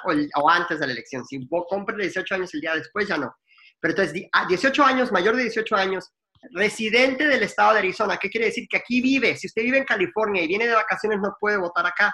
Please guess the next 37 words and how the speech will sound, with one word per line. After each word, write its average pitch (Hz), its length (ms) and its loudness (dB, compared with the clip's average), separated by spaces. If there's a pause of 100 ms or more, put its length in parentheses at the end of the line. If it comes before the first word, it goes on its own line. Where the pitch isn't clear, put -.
(120)
¿no? 170 220 -10 (340)
Tiene 220 220 2
que 214 360 2
ser 190 160 -2
una 190 140 2
residencia 175 600 0
acá. 147 140 0
Entonces, 175 300 -8
¿cómo 220 200 -2
se, 226 180 -6
cómo 240 200 -2
se 247 120 0
hace? 226 240 0
Pues 180 220 -4
registrándose 208 540 -4
para 226 180 2
votar 226 400 2 (300)
en 165 120 -2
Arizona, 196 540 0
ahí 165 300 0
ya 185 200 6
le 185 100 0
dicen 175 440 -6
con 156 140 -4
la 143 80 2
boleta 156 440 -2
y 151 100 -2
todo 160 260 0
que 127 200 -6
ya 131 120 0
está 135 280 0
registrado 131 360 -4
en 127 80 -6
el 117 60 -8
estado 123 240 -6
de 123 60 -6
Arizona. 160 340 -4